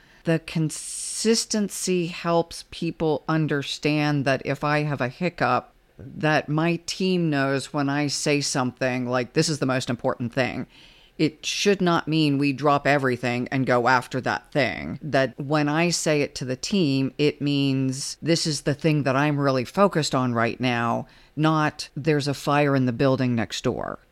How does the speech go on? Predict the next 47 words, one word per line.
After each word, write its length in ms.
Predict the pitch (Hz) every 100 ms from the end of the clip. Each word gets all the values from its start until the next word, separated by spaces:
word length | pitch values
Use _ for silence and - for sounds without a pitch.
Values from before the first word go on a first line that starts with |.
| _ _ _ -
Now, 140 | 143
if 300 | 151 139 156
we 140 | 165
were 220 | 156 139 120
a 40 |
firefighting 600 | - 226 175 156 143 139
organization 800 | 135 127 131 123 127 123 139 131
or 240 | - 131
a 80 | 120
critical 280 | 202 165 143
care 280 | 135 202 190
organization, 880 | 139 131 123 123 123 127 123 120 127
when 160 | - 151
I 120 | 147
said, 240 | 143 147
"This 160 | 131 143
is 120 | 147
the 60 | 151
most 240 | 139 131
important 340 | 131 - 131 131
thing," 140 | 139
people 220 | - 135
should 240 | 143 147 135
drop 300 | 120 117 143
what 100 | 131
they're 100 | 127
doing 280 | 127 120
and 120 | 117 113
go. 320 | 95 73 - _ _ _ -
And 240 | 156 151
so 240 | - 165
there's 260 | 147 160 151
something 460 | - 196 196 190 175
about 380 | 147 147 147
the 80 | -
consistency 800 | - 139 - 175 - 160 - 156
that 260 | 135 139 -
we 160 | 139 135
know 680 | 135 147 147 147 143 139 -
the 140 | 147
quirks 580 | - - - 170 165 -
of 200 | 147 -
the 100 | 127
people 440 | - 156 147 139
we're 160 | 123 120
working 540 | 113 135 147 139 127
with 460 | 117 117 110 107 -